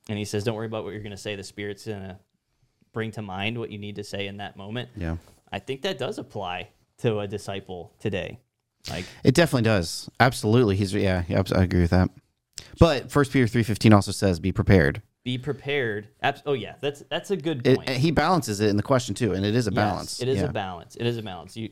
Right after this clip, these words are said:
Speaker 1: yeah, you have to, but that's the thing. If you are developing in character and you're walking with Christ and you're truly being transformed by him,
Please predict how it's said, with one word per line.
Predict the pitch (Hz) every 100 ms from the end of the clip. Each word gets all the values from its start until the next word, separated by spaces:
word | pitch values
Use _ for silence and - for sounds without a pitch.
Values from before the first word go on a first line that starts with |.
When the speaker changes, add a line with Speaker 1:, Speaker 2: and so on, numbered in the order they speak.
| -
Speaker 1:
yeah, | 104 87
you | 101 113
have | 135 131 -
to, | 127 117 -
but | 139 - - _ -
that's | 120 123
the |
thing. | 110 147 113
If | 101
you | 120 135 -
are | 120 117 110 95 _ _ _ _ _ _ _ - _ -
developing | 120 117 123 123 123 120
in | 104
character | - 143 139 123 107
and |
you're | 98 95
walking | 98 113 123 113 95
with | 90
Christ | - 131 120 95 - - _ _ _ _ - - - -
and | 117
you're | 104
truly | - 143 131 120
being | 120 110
transformed | 104 113 104 - 117 113 107 98 - _ -
by | 104 123
him, | 127 98 92 90